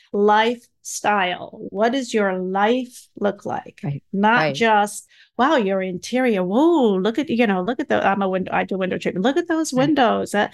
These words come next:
Speaker 2: Right.
Speaker 1: look at, the, wow, that's a great couch." No, it's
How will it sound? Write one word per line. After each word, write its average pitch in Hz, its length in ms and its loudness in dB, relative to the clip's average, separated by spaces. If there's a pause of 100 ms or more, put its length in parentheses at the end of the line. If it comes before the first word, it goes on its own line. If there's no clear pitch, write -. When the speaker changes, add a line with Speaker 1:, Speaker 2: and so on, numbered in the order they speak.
(140)
Speaker 2:
Right. 156 280 0
Speaker 1:
look 240 180 2
at, 320 100 -4
the, - 100 -4
wow, 302 220 6
that's 339 220 4
a 427 80 0
great 349 260 2
couch." 330 540 0
No, 196 600 0
it's - 400 -4